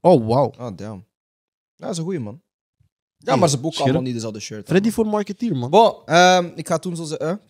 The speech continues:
Speaker 2: eh, eh, Gardien, eh, Kasteels, <laughs> Koen,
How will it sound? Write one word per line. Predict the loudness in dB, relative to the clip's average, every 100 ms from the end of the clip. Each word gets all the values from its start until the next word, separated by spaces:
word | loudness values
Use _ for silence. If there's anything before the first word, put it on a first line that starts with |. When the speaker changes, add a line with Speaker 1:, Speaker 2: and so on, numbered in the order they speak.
| _
Speaker 2:
eh, | -12
eh, | -12 _ _ _ _ _
Gardien, | 2 2 4 0 -2 -6
eh, | -4 -4 -6 _ _ -2 2
Kasteels, | 0 2 2 2 -6
<laughs> | _
Koen, | 0 2 2